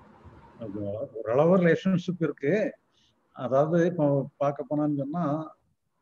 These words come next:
தாட்ன்னுட்டு ஒண்ணு இருக்கு, திங்கிங்னுட்டு ஒண்ணு இருக்கு. தாட்டுங்கிறது அதுவா வரும், திங்கிங்கிறது நாமளா திங்க் பண்றது.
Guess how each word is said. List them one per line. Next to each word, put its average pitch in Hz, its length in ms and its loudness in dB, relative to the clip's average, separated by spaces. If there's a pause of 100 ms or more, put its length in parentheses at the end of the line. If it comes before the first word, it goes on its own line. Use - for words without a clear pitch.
(560)
தாட்ன்னுட்டு 165 960 0
ஒண்ணு 143 220 2
இருக்கு, 143 260 -4 (400)
திங்கிங்னுட்டு 175 540 4
ஒண்ணு 107 160 -4
இருக்கு. - 280 -14 (1300)
தாட்டுங்கிறது 165 920 2 (1000)
அதுவா 143 420 0 (140)
வரும், 147 300 4 (1500)
திங்கிங்கிறது 196 680 4
நாமளா 175 520 0
திங்க் 143 300 -4
பண்றது. 95 260 -12